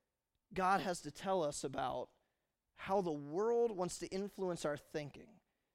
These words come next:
so that it can brainwash us, and that applies to any age. Okay, so what I wanna ask all of us tonight, all of us, I want you to think this question to yourself. It's the title of the message, Am I Addicted?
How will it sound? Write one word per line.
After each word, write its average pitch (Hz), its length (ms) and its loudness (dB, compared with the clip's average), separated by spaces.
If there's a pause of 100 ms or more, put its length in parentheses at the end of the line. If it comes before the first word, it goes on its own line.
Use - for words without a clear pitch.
so 175 200 0
that 160 100 0
it 160 80 -4
can 147 160 -6
brainwash 135 640 -6
us, - 200 -12
and 139 140 -6
that 160 160 -2
applies 139 460 -4
to - 120 -10
any 135 320 -16
age. - 220 -20 (580)
Okay, 143 360 -6 (480)
so 196 240 4
what 170 160 4
I - 20 6
wanna 220 160 2
ask 190 380 0 (260)
all 180 260 6
of 147 100 0
us 123 180 -6
tonight, 101 340 -12 (160)
all 196 300 4
of 131 40 -2
us, 190 140 -6
I 214 60 0
want 175 160 -4
you 196 80 0
to 175 40 -2
think 214 280 -4
this 202 140 -2
question 202 280 -2
to 143 40 -8
yourself. 139 280 -6
It's 147 100 -8
the - 140 -2
title 220 140 4
of - 20 0
the 185 60 0
message, 165 400 -4 (400)
Am 202 120 4
I 220 120 4
Addicted? 175 500 -2